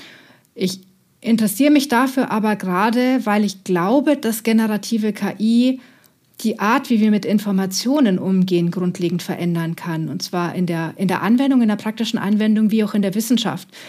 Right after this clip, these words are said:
Denn vorher war das immer so ganz strikt getrennt. Du hattest die qualitativen Forscher, die dann Inhaltsanalysen gemacht haben, Grounded Theory oder so. Und du hast die quantitativen, die die Daten analysieren.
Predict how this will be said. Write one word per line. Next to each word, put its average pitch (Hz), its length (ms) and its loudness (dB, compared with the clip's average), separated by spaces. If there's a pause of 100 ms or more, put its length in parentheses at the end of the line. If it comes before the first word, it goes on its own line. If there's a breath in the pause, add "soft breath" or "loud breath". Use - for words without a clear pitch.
(460 loud breath)
Denn 208 380 0
vorher 247 320 2
war 226 120 2
das 226 100 -2
immer 240 240 2
so 214 80 -2 (140)
ganz 269 240 2
strikt 262 180 -2
getrennt. 247 360 0
Du 208 80 0
hattest 208 280 -2
die 202 80 -8
qualitativen 262 720 0
Forscher, 247 520 0
die 214 120 -2
dann 190 160 -2
Inhaltsanalysen 220 1000 2
gemacht 202 440 -2
haben, 190 240 -2
Grounded 208 480 0
Theory 214 520 0
oder 190 240 -4
so. 208 200 -2
Und 185 180 -4 (340 loud breath)
du 196 80 0
hast 190 140 -2
die 190 140 -10
quantitativen, 233 1080 0
die 208 100 -2
die 190 140 -6
Daten 208 300 -2
analysieren. 190 840 -2